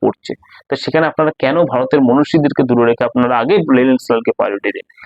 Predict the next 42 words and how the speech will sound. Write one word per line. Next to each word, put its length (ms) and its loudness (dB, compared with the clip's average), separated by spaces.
লেনিন, 160 0
স্টালিনকে 480 0
পেছনে 320 0
রাখুন 220 0
আগে, 200 0
আহ, 920 -4
নেতাজি 280 0
সুভাষচন্দ্র 440 0
থেকে 160 2
শুরু 180 0
করে 240 2
এবং 260 2
নজরুল 360 2
ইসলাম 260 0
থেকে 120 2
শুরু 180 0
করে 240 4
কবিগুরু 400 4
রবীন্দ্রনাথ 380 0
থেকে 160 0
ওদের 260 2
বক্তৃতা 480 2
আগে 200 -2
রাখুন, 280 -4
লেনিন, 200 0
স্টালিনের 360 0
সঙ্গে 320 -4
থাকুক। 240 -8
এই 100 0
দুটোকে 340 2
সম-, 460 0
সমবেত 380 -2
নিয়ে 220 2
চলুন, 240 0
দেখবেন 280 -2
এগিয়ে 320 -4
যাবেন, 200 -8
নাহলে 220 -16
কিন্তু 220 -10
এগোতে 220 -6
পারবেন 260 -6
না। 100 -20